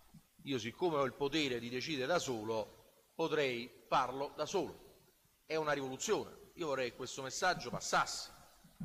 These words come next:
Cioè, noi abbiamo chiesto ai sindaci, probabilmente tra questi sindaci c'è anche qualcuno che è il più nostro acerrimo avversario politico, non ha avuto nemmeno una telefonata, gli abbiamo dato la possibilità di scegliere, si assume la responsabilità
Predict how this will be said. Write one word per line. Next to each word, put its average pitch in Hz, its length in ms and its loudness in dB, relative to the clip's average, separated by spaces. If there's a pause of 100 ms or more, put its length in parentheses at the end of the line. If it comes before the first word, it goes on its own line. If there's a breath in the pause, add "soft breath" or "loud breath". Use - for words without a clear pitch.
(100)
Cioè, 127 160 -4
noi 156 100 0
abbiamo 170 320 4
chiesto 160 300 -2
ai 160 80 0
sindaci, 123 420 -4
probabilmente 180 460 2
tra 160 160 2
questi 156 260 -4
sindaci 165 400 -4
c'è 135 120 -2
anche 170 260 0
qualcuno 170 800 2 (320 loud breath)
che 165 260 2
è 160 40 4
il 156 100 -2
più - 180 -6
nostro 196 400 2
acerrimo 170 460 2
avversario 160 480 2
politico, 120 720 -2
non 139 180 0
ha 151 40 6
avuto 156 260 2
nemmeno 170 260 2
una 175 160 4
telefonata, 151 680 4
gli - 60 -4
abbiamo 139 280 2
dato 147 220 6
la 156 100 6
possibilità 180 600 2
di 123 80 -2
scegliere, 240 1120 0
si - 160 -2
assume 151 340 0
la 160 80 6
responsabilità 143 1400 0